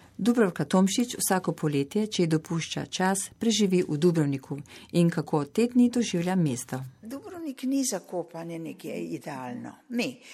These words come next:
Speaker 2: ker ima tisto plažo, ja, glavno, dobro, gre na Lokrum, ki je zelo drag zdaj, so, potem ima nekaj na Lapadusu zdaj naredili, ampak tako, prav za kopanje ti ne prideš v Dubrovnik, ne. Ti prideš res,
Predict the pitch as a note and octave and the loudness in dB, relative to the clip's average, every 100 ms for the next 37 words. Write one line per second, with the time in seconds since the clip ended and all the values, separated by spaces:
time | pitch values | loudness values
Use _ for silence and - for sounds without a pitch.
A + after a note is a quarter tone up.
0 | - - C#4+ A3+ A3 G3+ F#3+ - G#3 F#3 | -16 -10 -6 -6 -8 -10 -12 -6 -4 -2
1 | F3 D#3+ F#3 F#3+ G3 A3 A#3+ A#3+ A3+ A3+ | -4 -6 -8 -12 -12 -8 -8 -8 -8 -6
2 | E3+ D3+ F3+ F3 E3 A3 A#3 A3+ A3+ A3+ | -6 -6 -6 -4 -2 -2 -2 -6 -10 -10
3 | - - - F3 E3 C#3+ C3+ E3+ G#3 A3 | -12 -14 -8 -6 -6 -8 -4 -4 -4 -6
4 | G3+ A3 A3 A3 G3+ A#3 A#3 B3+ A#3+ A3+ | -6 -4 -4 -8 -8 -8 -4 -2 -2 -4
5 | G#3+ G#3 G#3 F3+ A3+ G#3 F3+ F#3+ A3 A#3+ | -6 -8 -8 -8 -6 -4 -4 -4 -2 -4
6 | A#3+ A#3+ B3+ A#3+ A#3+ A#3+ A#3+ A3+ A#3 B3+ | -4 -4 -6 -4 -4 -2 -4 -6 -4 -4
7 | B3+ - - - A3+ A3+ A3 A3+ - D#4 | -6 -12 -16 -8 -6 -6 -8 -12 -8 -2
8 | C#4 A3+ E3 E3 G#3 - _ - C#4+ C4 | -2 -2 -10 -12 -12 -16 _ -8 -6 -4
9 | A#3+ A#3 C#4 - B3 B3 B3 A#3+ A#3 - | -6 -6 -8 -4 -4 -4 -2 -2 -2 -2
10 | B3+ E3+ - E3 D3 C#3+ C#3+ C3 A#2+ - | -2 -4 -6 -10 -10 -12 -12 -12 -14 -14
11 | E3 F#3 A3 A#3 A3+ A#3+ A#3+ A3 - G#3 | -14 -12 -12 -14 -12 -10 -8 -8 -10 -10
12 | A3+ A#3+ | -8 -6